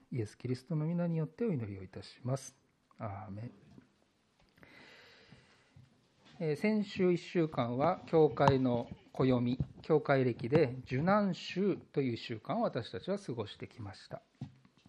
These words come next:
イエス様は金曜日に私たちの罪のために十字架で苦しまれ、死んでくださり、そしてその金曜日のうちに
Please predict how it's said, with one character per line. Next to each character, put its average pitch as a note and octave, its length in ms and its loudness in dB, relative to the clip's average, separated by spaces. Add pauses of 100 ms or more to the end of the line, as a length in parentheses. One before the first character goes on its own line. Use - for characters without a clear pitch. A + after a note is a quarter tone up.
(180)
イ F#3 80 6
エ A3 60 10
ス - 100 -6
様 E3 280 2
は C#3+ 340 4 (260)
金 A#3 380 2
曜 A#3+ 300 4
日 D3+ 160 0
に F3+ 320 0 (260)
私 B2+ 300 -2
た A#2 100 -2
ち - 140 -12
の A2+ 180 -8
罪 E3+ 300 -4
の B2+ 140 -2
た C3+ 140 -4
め A3+ 140 0
に - 180 -4 (320)
十 C3 240 2
字 B2 140 -4
架 A2+ 180 -2
で A2 140 -4
苦 C3 320 -4
し E3 160 -6
ま D#3 180 0
れ、 F#3 300 0
死 - 240 -12
ん B2+ 120 -4
で D3+ 120 -4
く D3+ 100 0
だ D3+ 140 2
さ D3 200 -2
り、 A#2+ 140 -4 (840)
そ G#3+ 100 6
し G#3 60 -4
て A3 100 6
そ G#3 100 4
の G3+ 100 6
金 G3 260 2
曜 G3 200 8
日 E3+ 120 4
の C#3 200 4
う D3+ 80 0
ち G3+ 240 -2
に G#3 300 2